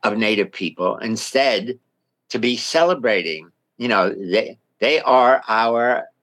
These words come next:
the origin of all white people, of all immigrants. They were here first. It was their land that was stolen. Uh, and so, so again, it's,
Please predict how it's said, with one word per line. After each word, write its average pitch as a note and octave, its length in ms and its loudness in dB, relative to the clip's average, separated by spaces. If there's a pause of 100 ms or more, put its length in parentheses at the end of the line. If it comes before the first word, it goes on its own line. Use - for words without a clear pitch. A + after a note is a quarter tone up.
(240)
the B2 160 -4
origin C3 760 2
of A#2 120 -4
all C3 240 4
white A#2 300 0
people, B2 320 -2
of G2 100 -4
all B2 260 0
immigrants. A2 680 -6 (480)
They C#3 240 0
were D3+ 120 4
here B2+ 300 2
first. A#2+ 600 -2 (180)
It G#2+ 140 -6
was G#2+ 220 0
their C3 260 2
land A#2 500 0
that G2 140 -6
was F2+ 160 -6
stolen. E2 600 0 (540)
Uh, F#2+ 260 0 (380)
and G2 220 -2
so, G2 400 0
so G2+ 280 -2
again, G2 360 -2
it's, - 260 -8